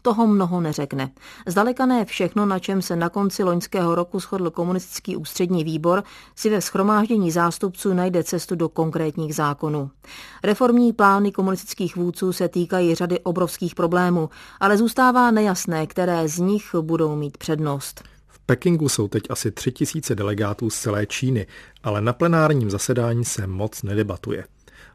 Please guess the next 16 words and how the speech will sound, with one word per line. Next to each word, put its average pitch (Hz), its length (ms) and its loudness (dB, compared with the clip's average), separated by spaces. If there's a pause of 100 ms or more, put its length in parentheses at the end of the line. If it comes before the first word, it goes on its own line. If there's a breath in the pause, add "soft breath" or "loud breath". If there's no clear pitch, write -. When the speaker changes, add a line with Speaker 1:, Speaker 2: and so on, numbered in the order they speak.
Speaker 2:
Poslanci 135 480 0
si 113 160 -2
místo 101 280 -6
toho 98 220 -6
vyměňují 104 500 -2
své 90 260 -6
názory 101 460 -4
mimo 113 340 0
světla 95 420 -8
ramp, 101 320 -6 (180)
na 98 120 -8
chodbách 104 640 -4
a 135 80 -4
v - 80 -8
konferenčních 101 760 -8
místnostech. - 720 -8